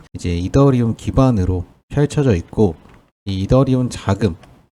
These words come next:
이더리움으로 인한 들어온 자금이 투자자들의 관심을 밈코인에서 가져갈 가능성이 굉장히 높다라고 보았기 때문에 이제 긍정적으로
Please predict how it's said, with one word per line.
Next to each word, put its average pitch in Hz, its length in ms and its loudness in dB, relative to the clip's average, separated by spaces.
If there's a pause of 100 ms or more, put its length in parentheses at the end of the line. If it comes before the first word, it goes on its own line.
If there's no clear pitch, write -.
(120)
이더리움으로 107 800 -2
인한 113 400 -2
들어온 110 340 -2
자금이 104 640 -2 (220)
투자자들의 131 520 -6
관심을 98 560 -6 (100)
밈코인에서 135 1080 0 (160)
가져갈 113 480 -4
가능성이 107 560 -8
굉장히 104 300 -8
높다라고 98 760 -8
보았기 104 380 -6
때문에 131 760 -6
이제 101 140 -12
긍정적으로 98 960 -6